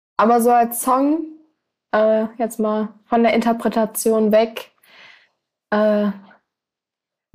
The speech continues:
leider ein Song, der mich gar nicht abholt. Aber da ist es natürlich auch wieder dem geschuldet, dass ich kein, äh, der Beat ist einfach nicht so meins. Dann wieder diese, diese Techno-Geschichte und ich weiß,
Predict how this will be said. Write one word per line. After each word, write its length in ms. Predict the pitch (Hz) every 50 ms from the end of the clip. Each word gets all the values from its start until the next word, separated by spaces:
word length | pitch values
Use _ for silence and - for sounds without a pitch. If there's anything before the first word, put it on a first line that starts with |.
| - _ _
leider 280 | 220 214 226 220 226 208
ein 180 | 196 202 214
Song, 260 | 202 - - 214 214 208
der 120 | 202 202
mich 220 | 202 202 196 202
gar 160 | - - 208 208
nicht 180 | 196 190 -
abholt. 500 | 214 202 - - - - - 233 - - _ _ _ _ _ _ _ _ _ _ _ _ _
Aber 240 | - 196 202 208 214
da 220 | 214 220 208 208 -
ist 140 | 226 208 -
es 140 | 214 208 -
natürlich 420 | 220 208 - 226 214 214 202 220
auch 120 | 214 208
wieder 200 | 214 208 208 208
dem 160 | 208 214 208 208
geschuldet, 460 | 208 196 - - 214 208 208 202 208
dass 200 | 202 196 - -
ich 140 | 202 - -
kein, 500 | - 202 202 196 202 208 202 196 - - - - - - - _ _ _ _ _ _ -
äh, 320 | 214 208 214 214 208 220 - -
der 160 | - 214 208
Beat 220 | 208 - 214 208 -
ist 100 | 202 -
einfach 320 | 180 180 190 - 185 180 190
nicht 140 | 196 190 -
so 80 | 196
meins. 600 | 190 190 190 - - 220 220 208 - - - - _ _ _ _ _ _ _ _ _ _ _ _ _ _ -
Dann 180 | 214 214 214
wieder 160 | 220 220 208
diese, 240 | 208 208 202 208 202
diese 320 | 202 202 - - 202 202 196
Techno-Geschichte 960 | 226 226 226 233 233 226 226 208 - - 226 226 - - 214 214 220 214 214 _ -
und 300 | 220 208 208 208 202 -
ich 140 | - - -
weiß, 560 | 214 214 220 214 220 220 220 - - - -